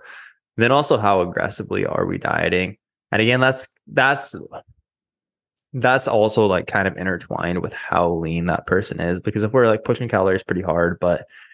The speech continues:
and, like, where their biofeedback is, um, because if we're pushing calories pretty hard, but they're just not, like, very lean, and we may still have, and it's, like, someone who's more of a beginner, we may still have a lot of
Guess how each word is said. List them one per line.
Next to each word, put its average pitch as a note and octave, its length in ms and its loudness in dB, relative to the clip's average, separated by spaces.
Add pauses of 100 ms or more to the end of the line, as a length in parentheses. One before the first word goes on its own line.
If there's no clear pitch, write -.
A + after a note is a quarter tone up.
(160)
and, A2 60 2
like, G2+ 140 2
where F#2 140 4
their F2 120 4
biofeedback E2 640 0
is, F#2+ 340 0 (400)
um, G#2 340 2
because A#2 180 2
if B2 60 0
we're A#2+ 80 0
pushing C#3+ 240 0
calories G2 300 2
pretty F#2+ 200 -4
hard, F2+ 200 0
but - 80 -6
they're F#2 160 0
just - 160 -6
not, E2 360 -2 (200)
like, G#2+ 200 -6
very E2 320 0
lean, F2 480 -6 (400)
and F#2 640 0
we A2+ 180 -2
may A2+ 180 4
still A2+ 240 2
have, G2+ 180 4
and G2+ 160 0
it's, G2+ 100 -6
like, G2 100 -2
someone G2 220 -4
who's F#2 140 -6
more F#2 160 -4
of F2+ 60 -6
a E2+ 60 -10
beginner, F2 360 -4
we F#2+ 120 -4
may F#2 160 -6
still G#2 160 -2
have F2+ 80 -2
a F2+ 40 -8
lot F2+ 240 -6
of F2 140 -6